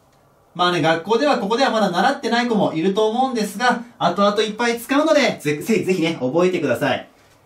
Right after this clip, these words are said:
YouにRをつけて、yourです。your。これで、is that your turtle？ね、疑問文なんで、後ろが上がります。Is that your turtle？これで、あなた、あ、あれはあなたの亀ですか？っていう質問になる。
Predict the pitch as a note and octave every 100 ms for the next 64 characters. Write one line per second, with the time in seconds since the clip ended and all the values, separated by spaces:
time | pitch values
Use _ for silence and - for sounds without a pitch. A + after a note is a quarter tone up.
0 | _ _ _ _ _ D3+ G#3+ D#4 C4+ E3+
1 | G3+ - F3+ A#3+ A#3 F#3+ E3+ - G3 A3
2 | A#2+ B2+ G#3 B3+ - - - - _ _
3 | _ _ - D#3 C#3+ - - _ _ _
4 | - G#3+ A#3+ C#4+ - - _ D3 E3 D3+
5 | C3+ A#3+ C#4 C#3+ D3+ - - E3+ F#3+ A3+
6 | B3+ D4 - - _ - F#3+ D#3+ D#3 F#3+
7 | G3+ F#3+ G#3 G#3 G#3 A3+ D#3 D#3 - G3
8 | - - F3 F#3 F3 - - - - _
9 | _ _ _ _ _ _ _ - D3 C3
10 | C#3 F3 D#3+ D3 C#3+ - E3 F3+ G#3 C#4
11 | D4 - - C#4 - C3+ F3+ G#3+ F#3+ C3
12 | D3 B2 D#3+ G#3+ - B2+ C#3 A3+ F#3+ C#3+
13 | A3 A3 F#3+ - G#3 B3+ - C#4+ C#4 -
14 | D3 D#3 D3 C#3